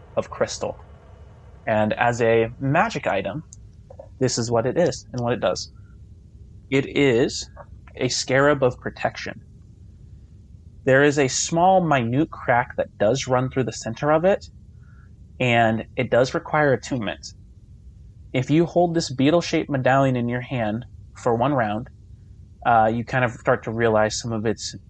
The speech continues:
magical nature, and it provides two benefits while it's on you. The first is affected by the crack. Normally,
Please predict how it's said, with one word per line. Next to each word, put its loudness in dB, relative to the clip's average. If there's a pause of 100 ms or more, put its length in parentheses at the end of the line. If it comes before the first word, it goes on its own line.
magical 0
nature, -6 (120)
and -2
it -10
provides 2
two 0
benefits -4
while 0
it's -4
on -6
you. -8 (1120)
The 0
first 2
is 0 (140)
affected -2
by 4
the -6
crack. -6 (720)
Normally, 2